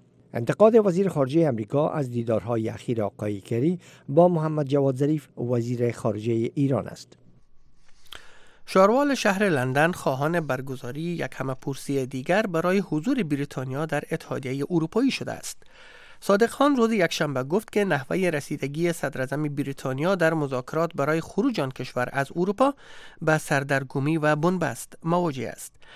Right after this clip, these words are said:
Speaker 2: تقاضای آقای خان که عضو حزب کارگر انگلستان است، فشار بیشتری را بر تریسا می، صدراعظم آن کشور که بار بار برگزاری دوبارهٔ همه‌پرسی را رد کرده است، ایجاد می‌کند. قرار است بریتانیا در ماه مارچ سال دو هزار و نوزده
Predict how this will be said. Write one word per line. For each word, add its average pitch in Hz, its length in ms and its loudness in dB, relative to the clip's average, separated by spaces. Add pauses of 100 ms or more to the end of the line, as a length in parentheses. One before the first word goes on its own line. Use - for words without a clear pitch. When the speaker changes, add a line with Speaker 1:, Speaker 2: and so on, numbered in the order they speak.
(260)
Speaker 2:
تقاضای 220 360 6
آقای 214 260 6
خان 196 240 2
که 196 100 0
عضو 170 280 2
حزب 160 380 0
کارگر 139 420 -2
انگلستان 131 520 -4
است، 202 320 -2
فشار 175 380 0
بیشتری 156 540 0
را 175 160 2
بر 143 140 0
تریسا - 440 -6
می، 156 160 -2
صدراعظم 143 520 -2
آن 185 120 0
کشور 165 320 -2
که 160 240 0 (420)
بار 240 260 6
بار 135 220 -2
برگزاری 160 680 2
دوبارهٔ 175 540 4
همه‌پرسی 165 600 -2
را 143 120 2
رد 127 220 -2
کرده 127 260 -6
است، 131 300 -6
ایجاد 165 340 0
می‌کند. - 420 -12 (640)
قرار 170 240 2
است 175 200 0
بریتانیا 160 500 -2
در 233 160 2
ماه 196 280 0
مارچ 170 360 0
سال 180 320 2
دو 156 120 -2
هزار 143 300 -2
و 131 40 -4
نوزده 143 360 0